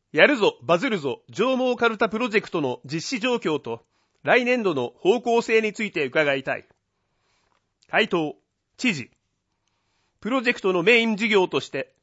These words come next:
百万円分の夢を叶えますプロジェクトを始める。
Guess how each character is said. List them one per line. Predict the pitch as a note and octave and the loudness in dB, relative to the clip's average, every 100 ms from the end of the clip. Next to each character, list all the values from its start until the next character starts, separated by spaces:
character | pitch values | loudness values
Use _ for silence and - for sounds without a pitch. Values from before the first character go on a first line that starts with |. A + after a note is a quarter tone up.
| _ - | _ -4
百 | D3+ B3+ | -2 0
万 | A#3+ A#3+ | 2 4
円 | B3+ B3 | 4 2
分 | A3 A3+ | -2 -4
の | F#3 D3 | -2 0
夢 | G#3 A#3+ | 2 0
を | E3 | 2
叶 | D#3+ A3+ | 2 2
え | A3 | 2
ま | G#3+ | 0
す | |
プ | - A3 | -2 -4
ロ | G#3 | -2
ジ | F#3 | -4
ェ | |
ク | - | -2
ト | G3 | -2
を | |
始 | A#2+ B2+ C#3+ | 0 -4 -6
め | A#2 | -8
る。 | A2+ | -10